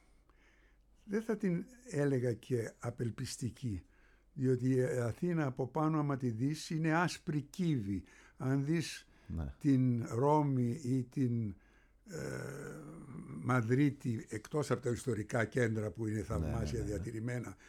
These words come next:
Speaker 1: στη τεράστια νέα περιοχή τους, είναι μια πανσπερμία μορφών, φ-,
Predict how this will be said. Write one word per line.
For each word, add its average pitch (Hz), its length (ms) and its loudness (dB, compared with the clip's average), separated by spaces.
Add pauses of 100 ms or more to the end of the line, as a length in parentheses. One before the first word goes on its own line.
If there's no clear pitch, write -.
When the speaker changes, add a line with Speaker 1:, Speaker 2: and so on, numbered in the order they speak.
(240)
Speaker 1:
στη 120 240 -4 (440)
τεράστια 127 680 0
νέα 123 240 2
περιοχή 113 540 -2
τους, 147 220 -4
είναι 175 180 0
μια 180 240 0
πανσπερμία 170 1080 0 (280)
μορφών, 156 640 0
φ-, - 160 -14